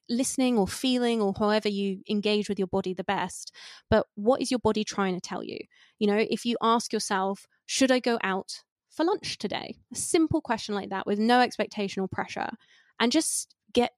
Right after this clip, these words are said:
completely silent, remove all of the thoughts from your mind and allow yourself to just come into the body, just sink, allow yourself to sort of ground into the floor below you and just hear what your body is saying.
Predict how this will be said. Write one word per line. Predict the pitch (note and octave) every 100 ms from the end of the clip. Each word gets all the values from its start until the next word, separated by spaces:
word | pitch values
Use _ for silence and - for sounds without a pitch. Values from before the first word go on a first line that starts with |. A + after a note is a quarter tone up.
| -
completely | - A#3 - - A#3+ A#3 A3+ A3 A3
silent, | G3+ F3 - - -
remove | A3 G#3 G#3 G#3 - -
all | A#3 A#3 A#3
of | A3+
the |
thoughts | - G#3+ G3 F#3+ -
from | - G3
your | G3
mind | F#3+ F#3 F#3+ F#3+ G3+ - - - - - _ -
and | F#3+ F#3+ F#3+ F#3+ -
allow | G#3 G#3 G3+ G#3+
yourself | G#3+ - G#3
to | G#3
just | G3 - _ _
come | - - A3
into | A3
the | A3
body, | G3+ F#3+
just | F#3 F#3+ -
sink, | G#3+ F#3 - -
allow | G3+ G3+ G#3
yourself | G#3+ G#3 G3+
to | -
sort | F#3+
of | F#3
ground | G3 G3 G3+ G3+ G#3 G3+
into | G3 G3 -
the | G3 F#3+ _ _ _ _ _
floor | - - A3 A#3
below | A#3 G#3
you | G3+ F#3 - B3 D#4+ _ _ - _ -
and | G3+
just | G#3 -
hear | - - G#3+ G#3+ A3
what | G#3+
your | G#3
body | F#3+ F#3+ F#3+
is | -
saying. | - - -